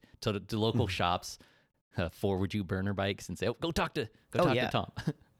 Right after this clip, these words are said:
Speaker 2: Yeah. When I first opened the shop, there were people that were just, like, walking and saying, "I need to find this guy named Tom."
Speaker 1: <laughs> You're literally the guy.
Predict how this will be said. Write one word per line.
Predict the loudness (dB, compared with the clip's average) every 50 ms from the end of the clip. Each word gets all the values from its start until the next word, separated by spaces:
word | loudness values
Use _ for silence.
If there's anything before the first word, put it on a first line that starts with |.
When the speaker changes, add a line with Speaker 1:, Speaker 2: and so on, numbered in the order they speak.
| _ _ _
Speaker 2:
Yeah. | 2 2 2 2 0
When | 0 0 0
I | 2 2
first | 2 2 2 2 2
opened | 0 0 0
the | -2 0
shop, | 0 2 2 0 0 2
there | 0 0
were | 0
people | 0 -2 -2 -2 0 0
that | 0 0
were | -2 -2
just, | 0 0
like, | 0 0 0
walking | 0 -2 -2 0 -2 -2
and | -2 -2
saying, | -2 -2 -2
"I | -2
need | -4 -4 -4 -4
to | -4
find | -2 0 0 0 0
this | 0 -2
guy | 0 0 0
named | 2 2 2 0 -2
Tom." | -2 -2 -2 0 0 0 0 2
Speaker 1:
<laughs> | 2 2 2 2 2 2 2 2 0 -2 -2 -2 -4 -4 -4 -6 -6 -8
You're | -2 2 4 4 4 4 4
literally | 2 2 0 0 2 4 4
the | 4
guy. | 4 4 4 2 2 0 0 0 2 4 4